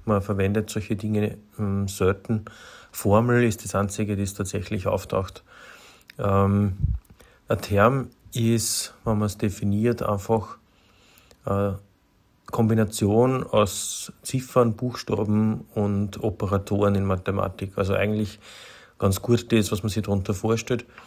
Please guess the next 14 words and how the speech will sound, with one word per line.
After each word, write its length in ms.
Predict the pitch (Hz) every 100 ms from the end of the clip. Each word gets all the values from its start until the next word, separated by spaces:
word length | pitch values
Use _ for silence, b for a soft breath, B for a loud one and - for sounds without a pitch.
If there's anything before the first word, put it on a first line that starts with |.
| B B B B B
Und 380 | 117 104 104 98
bei 80 | 113
einer 160 | 104
Gleichung 520 | 92 95 110 - 135 113
oder 120 | 107
bei 160 | 101
einer 140 | 98 92
Formel 580 | - 92 98 120 147 - - - _ _ _ - _ _ -
ist 160 | - -
zum 140 | 113
ersten 260 | 104 101 110
Mal 120 | 104
so, 200 | 101 101
dass, 400 | 101 95 - -